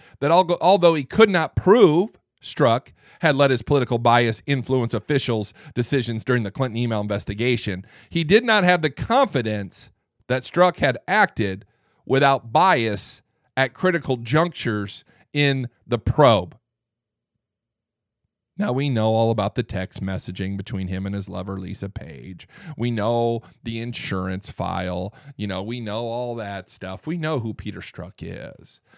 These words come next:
You know, the left wants to tell you he's innocent. He's gonna file a lawsuit saying, you know, "I was, I was, oh, I was defamed. I, I, I,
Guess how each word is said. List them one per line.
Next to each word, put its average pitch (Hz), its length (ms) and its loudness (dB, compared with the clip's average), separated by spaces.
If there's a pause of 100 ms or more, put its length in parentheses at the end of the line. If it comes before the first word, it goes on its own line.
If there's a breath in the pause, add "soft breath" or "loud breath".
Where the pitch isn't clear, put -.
(160 soft breath)
You 127 80 -6
know, 123 80 0
the 113 80 -2
left 147 220 -2
wants 110 160 -6
to 101 60 -12
tell 95 220 -6
you 90 140 -8
he's 92 240 -10
innocent. 98 460 -6
He's 139 180 -6
gonna 110 260 -4 (260 loud breath)
file 131 300 2
a 104 80 0
lawsuit 117 640 2
saying, 117 260 -4
you 135 80 -6
know, 143 140 4
"I 131 160 4
was, 113 240 -2 (180 loud breath)
I 151 140 6
was, 127 260 2 (220 loud breath)
oh, 208 300 8
I 190 120 4
was 170 160 2
defamed. 180 800 0
I, 175 80 2
I, 190 580 0
I, 185 40 0